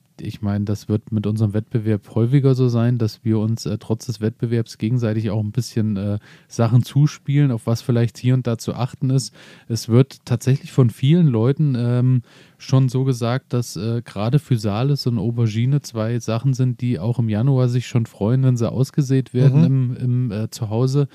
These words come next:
Speaker 1: dass die dann, äh, im Mai schon eine gute Größe haben, um, äh, Gas geben zu können.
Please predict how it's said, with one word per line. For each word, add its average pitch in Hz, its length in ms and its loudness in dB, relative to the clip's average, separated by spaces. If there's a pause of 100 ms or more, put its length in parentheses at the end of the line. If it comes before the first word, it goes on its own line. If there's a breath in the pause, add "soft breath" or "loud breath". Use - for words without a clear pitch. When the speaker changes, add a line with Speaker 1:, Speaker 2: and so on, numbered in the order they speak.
(360 loud breath)
Speaker 1:
dass - 280 -2
die 120 160 0
dann, 113 320 0
äh, 113 240 -2
im 107 60 -2
Mai 104 260 0
schon 123 240 0
eine 120 100 0
gute 127 260 0
Größe 131 480 0
haben, 123 220 0
um, 113 300 -2
äh, 113 200 -2
Gas 110 320 -6
geben 92 260 -6
zu - 120 -14
können. 82 300 -6